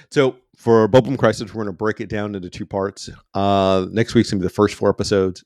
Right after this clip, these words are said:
Then when we hit the second half, it'll be the la-, ah, the la-, last four episodes.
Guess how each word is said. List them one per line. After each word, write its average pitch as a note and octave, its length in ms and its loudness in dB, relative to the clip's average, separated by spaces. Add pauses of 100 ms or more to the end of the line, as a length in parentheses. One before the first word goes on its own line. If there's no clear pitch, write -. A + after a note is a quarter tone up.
(120)
Then G2+ 200 -2
when G2 100 -4
we F#2+ 100 -2
hit F#2+ 200 -4
the F2+ 360 -6
second A#2+ 360 -2
half, G2+ 320 0
it'll F#2+ 160 -6
be F2+ 180 -2
the D#2+ 400 0 (680)
la-, G2+ 140 0 (140)
ah, D#2+ 200 -4 (440)
the G#2+ 120 2
la-, F#2 140 -2 (120)
last F#2 240 0
four G1+ 120 -4
episodes. - 500 -14